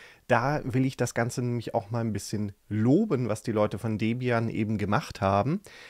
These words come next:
Denn vieles funktioniert einfach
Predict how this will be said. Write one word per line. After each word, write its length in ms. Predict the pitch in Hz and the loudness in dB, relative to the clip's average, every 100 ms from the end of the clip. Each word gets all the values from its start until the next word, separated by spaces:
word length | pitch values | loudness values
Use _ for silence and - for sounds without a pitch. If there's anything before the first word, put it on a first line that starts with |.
| - - | -20 0
Denn 320 | 135 156 165 165 - | 2 4 2 -2 -4
vieles 360 | 170 175 165 | 0 0 0
funktioniert 800 | - 160 160 - 139 139 135 - | -2 -4 -2 -2 0 2 0 0
einfach 500 | 113 123 135 131 | -2 0 -2 -2